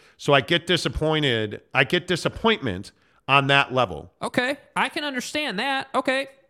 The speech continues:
Speaker 2: That, like, okay,
Speaker 1: Well,
Speaker 2: cool.
Speaker 1: and this
Speaker 2: Yeah.
Speaker 1: is, Ken, Ken Williams may have made the best point of the day.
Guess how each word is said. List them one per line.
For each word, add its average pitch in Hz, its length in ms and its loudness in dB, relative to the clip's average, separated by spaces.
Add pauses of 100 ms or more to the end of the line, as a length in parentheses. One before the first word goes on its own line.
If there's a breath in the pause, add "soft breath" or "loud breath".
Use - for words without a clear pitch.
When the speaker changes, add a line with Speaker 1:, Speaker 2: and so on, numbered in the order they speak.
Speaker 2:
That, 208 300 -8
like, 220 200 -2 (160)
okay, 269 240 0
Speaker 1:
Well, 254 140 8
Speaker 2:
cool. 359 80 4
Speaker 1:
and 240 120 4
this 285 160 2
Speaker 2:
Yeah. 294 60 2
Speaker 1:
is, 285 240 0
Ken, 240 380 4 (100)
Ken 262 240 2
Williams 240 400 0
may 185 140 2
have 185 100 0
made 180 180 -2
the 160 60 -4
best 156 260 0
point 160 240 -2
of 120 80 -2
the 110 60 -4
day. 131 380 0